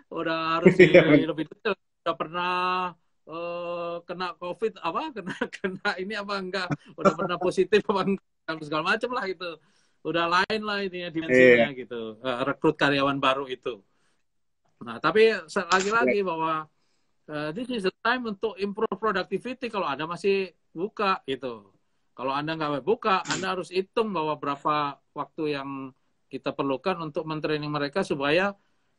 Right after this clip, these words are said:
Speaker 1: kan kita harus, eh, ti-, eh, tiga hal nih. Stay productive, healthy, dan happy gitu. <clears throat> Ya, di dalam ini. Produktif itu,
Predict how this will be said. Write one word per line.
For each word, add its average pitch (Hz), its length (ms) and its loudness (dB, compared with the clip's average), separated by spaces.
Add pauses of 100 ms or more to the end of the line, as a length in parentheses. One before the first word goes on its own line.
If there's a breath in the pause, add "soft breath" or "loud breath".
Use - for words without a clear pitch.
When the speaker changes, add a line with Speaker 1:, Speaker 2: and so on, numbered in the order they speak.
(140)
Speaker 1:
kan 196 180 2
kita 196 240 0
harus, 202 800 0 (480)
eh, 170 80 -8
ti-, 170 240 -6
eh, 175 480 -2 (800)
tiga 185 260 0
hal 175 320 2
nih. 127 140 -10 (760)
Stay 190 240 0
productive, 190 720 -2 (560)
healthy, 202 560 -6
dan 196 160 -6
happy 202 380 -4
gitu. 123 260 -8 (720)
<clears throat> 143 340 -6 (760)
Ya, 139 220 -8
di 151 240 -4
dalam 135 380 0
ini. 127 180 -2 (400)
Produktif 165 520 2
itu, 214 440 -2